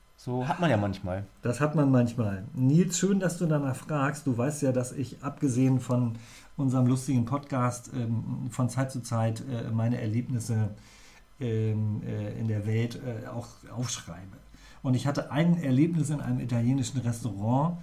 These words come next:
Speaker 2: Äh, das war so, dass ich's, äh, aufgeschrieben habe.
Speaker 1: Mhm.
Speaker 2: Und jetzt meine Frage an dich.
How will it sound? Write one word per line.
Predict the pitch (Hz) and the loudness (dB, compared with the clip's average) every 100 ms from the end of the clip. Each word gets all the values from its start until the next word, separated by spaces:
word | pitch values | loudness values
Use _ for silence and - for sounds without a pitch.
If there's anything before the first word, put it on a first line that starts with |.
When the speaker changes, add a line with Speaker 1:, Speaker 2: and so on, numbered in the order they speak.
| - - - - - | -14 -20 -20 -16 -4
Speaker 2:
Äh, | 123 120 | -2 -2
das | 113 123 - | -4 -4 -2
war | 120 123 127 123 127 | 0 2 2 0 0
so, | 110 135 165 202 165 | 2 4 4 0 -2
dass | 135 135 | -2 -2
ich's, | 143 - - - - | -4 -6 -10 -12 -8
äh, | 143 131 | -6 -4
aufgeschrieben | 131 147 151 - 120 110 107 | -2 -2 -2 -2 0 0 0
habe. | 101 98 104 | -2 -4 0
Speaker 1:
Mhm. | 143 147 | 2 2
Speaker 2:
Und | 120 123 | 2 2
jetzt | 139 165 - | 2 0 -8
meine | 127 120 139 165 | -2 2 4 2
Frage | - 139 151 135 | 0 0 0 2
an | 120 | 2
dich. | 127 151 - | 2 0 -4